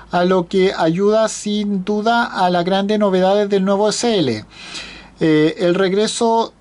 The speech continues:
de una mucho más ligera capota de lona a la antigua usanza, que podría plegarse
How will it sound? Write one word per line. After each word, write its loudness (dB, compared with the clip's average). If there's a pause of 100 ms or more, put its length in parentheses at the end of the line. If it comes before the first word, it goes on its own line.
(120)
de 0
una 0
mucho 0
más 4
ligera 0
capota 0
de 2
lona 2
a -2
la 2
antigua 0
usanza, 0
que -2
podría 0
plegarse 0